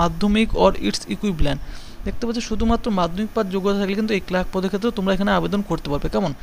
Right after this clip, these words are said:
একটি শূন্য পদ রয়েছে with proficiency in English typing। দেখতে পাচ্ছ writer in computer।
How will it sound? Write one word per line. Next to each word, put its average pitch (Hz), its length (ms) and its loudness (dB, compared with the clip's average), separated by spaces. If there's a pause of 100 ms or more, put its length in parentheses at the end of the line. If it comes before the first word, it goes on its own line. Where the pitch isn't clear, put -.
(260)
একটি - 160 -2 (100)
শূন্য 214 160 2 (120)
পদ 214 100 2 (100)
রয়েছে 220 200 4 (200)
with 254 220 2 (600)
proficiency 254 720 4 (140)
in 220 80 2 (200)
English 226 300 2 (120)
typing। 220 400 2 (340)
দেখতে - 200 -4
পাচ্ছ 202 140 0 (120)
writer 196 340 4 (160)
in 208 60 2 (140)
computer। 175 420 2